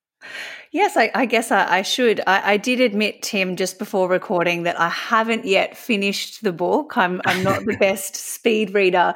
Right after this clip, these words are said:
Speaker 1: in the world, but, but one thing that, that caught, uh, my eye was towards the beginning of the book, you quote,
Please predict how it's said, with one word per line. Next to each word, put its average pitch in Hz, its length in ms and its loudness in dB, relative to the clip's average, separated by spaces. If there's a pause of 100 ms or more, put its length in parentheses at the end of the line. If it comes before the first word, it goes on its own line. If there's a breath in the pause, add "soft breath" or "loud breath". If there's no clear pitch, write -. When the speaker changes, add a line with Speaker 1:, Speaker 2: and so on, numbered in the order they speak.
(500 loud breath)
Speaker 1:
in 220 200 2
the 196 100 2
world, 185 500 2
but, - 260 0
but 220 200 0
one 302 320 2
thing 240 400 0
that, 196 320 2
that 208 240 0
caught, 208 400 2 (180)
uh, 175 400 2 (160)
my 185 400 2
eye 170 540 2
was 190 420 0
towards 240 520 2
the 262 80 0
beginning 214 360 2
of 202 120 -2
the 190 80 0
book, - 320 -4
you 190 220 -4
quote, 190 400 2